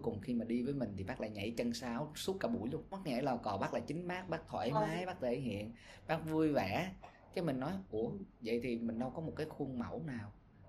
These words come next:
Speaker 1: Rồi đó giờ mình lại ém đi mất cái bản sắc.
Speaker 2: Mình tự, mình tự, à, ừ, mình tự suy nghĩ rồi mình tự đặt cái thế cho mình, đúng không?
Speaker 1: Phải gồng lên.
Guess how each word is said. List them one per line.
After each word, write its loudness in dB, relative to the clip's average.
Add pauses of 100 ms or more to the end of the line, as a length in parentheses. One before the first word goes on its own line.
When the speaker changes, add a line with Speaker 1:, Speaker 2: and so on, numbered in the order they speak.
(100)
Speaker 1:
Rồi -4
đó 4
giờ 6
mình -2
lại -4
ém 0
đi 0
mất 0
cái 0
bản -2
sắc. 2 (160)
Speaker 2:
Mình 8
tự, 10 (200)
mình 8
tự, 6
à, 6 (340)
ừ, 8
mình 6
tự 6
suy 4
nghĩ 6
rồi 8
mình 4
tự 4
đặt 4
cái 8
thế 10
cho 10
mình, 8
đúng 6
không? 10 (120)
Speaker 1:
Phải 4
gồng 2
lên. 6